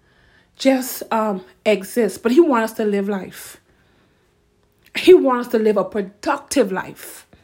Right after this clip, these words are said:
And in order to live a productive life, we have to be able to fight our feelings.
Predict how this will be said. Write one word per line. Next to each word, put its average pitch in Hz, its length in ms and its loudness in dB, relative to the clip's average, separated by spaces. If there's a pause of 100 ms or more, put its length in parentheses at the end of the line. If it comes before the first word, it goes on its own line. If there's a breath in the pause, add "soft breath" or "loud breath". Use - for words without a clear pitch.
(1900 soft breath)
And 277 140 4
in 233 160 -2
order 254 320 2
to 262 160 -4
live 214 180 -2
a 220 80 -4
productive 226 720 -8
life, 220 460 -8 (960)
we 226 120 -4
have 240 380 -12
to 208 100 -2
be 190 280 -4
able 208 240 -4
to 208 140 -12
fight 233 420 -8
our 180 240 -14
feelings. - 800 -10